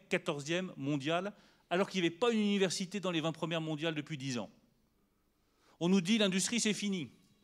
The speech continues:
On ne peut plus recréer d'emplois industriels, il faut que les jeunes s'en détournent. Il y a un an, nous avons pour la première fois depuis douze ans recréé des emplois industriels en France.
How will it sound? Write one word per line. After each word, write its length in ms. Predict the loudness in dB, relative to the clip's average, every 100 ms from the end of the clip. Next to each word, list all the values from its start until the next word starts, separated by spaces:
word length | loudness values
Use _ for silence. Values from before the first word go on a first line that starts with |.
| _ _ _ _
On 40 | -6
ne 40 |
peut 120 | 0 0
plus 140 | 4
recréer 380 | 4 4 2 0
d'emplois 240 | 2 0
industriels, 400 | -2 -2 2 2
il 60 | 2
faut 120 | -2
que 100 | -2
les 60 | 0
jeunes 180 | 0
s'en 140 | -4 -4
détournent. 480 | -6 -4 -6 -6 -10 _ _ _ _ _ _ _ _
Il 180 | -8 -4
y 100 | 0
a 220 | 0 0 -6 _ 2
un 200 | 2 2
an, 260 | -2 -6 -12 _ _ _ -10
nous 140 | -4 -2
avons 200 | -2 -2
pour 120 | -2
la 80 | -4
première 420 | 0 0 0 -4
fois 160 | -6
depuis 220 | -8 -10 -10
douze 260 | -8 -4
ans 160 | -4 -6
recréé 640 | -4 0 0 -2 -6 -6
des 180 | -6 -6
emplois 380 | -6 -6 -8 -6
industriels 640 | -8 -8 -10 -8 -8 -8 _ _ _
en 100 | -10
France. 400 | -8 -12 -14 -20